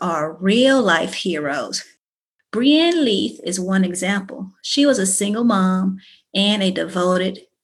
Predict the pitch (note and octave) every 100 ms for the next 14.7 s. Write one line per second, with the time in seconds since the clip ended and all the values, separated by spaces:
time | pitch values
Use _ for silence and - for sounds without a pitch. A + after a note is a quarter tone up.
0 | _ - F#3 F3 F3 F#3 - - _ _
1 | _ _ _ _ _ _ _ _ - F3+
2 | G3+ B3+ C#4+ C#4+ G#3+ G3 F#3 E3+ D3 D3+
3 | F#3 G#3+ A#3+ B3 A3+ A#3+ G#3 F3 F3+ F3
4 | E3+ - F3 E3+ E3+ F3 E3+ D#3+ D3+ F#3
5 | - - - D#4 A#3+ - G3 F#3+ E3 D3
6 | E3+ F3+ G#3 - - F#3+ - G3+ A3+ A3
7 | A3 A3+ - G#3 F3+ F3 F3+ G#3 - _
8 | _ _ E3+ F#3 A#3 - B3 G#3 G#3 -
9 | G3+ F#3 F#3+ F#3 F#3 - - F3 E3 D#3+
10 | - - F#3 D3+ - - - _ - _
11 | _ - F#3 F#3 A#3+ B3 C4 - C#3+ E3
12 | D#3+ F#3+ - F#3+ F#3 A3+ B3 B3+ B3 F3+
13 | F3+ F3 F#3+ - G3 F#3 F#3 G3 G#3+ -
14 | G3+ G#3+ G3+ F#3+ F#3 F3 F#3+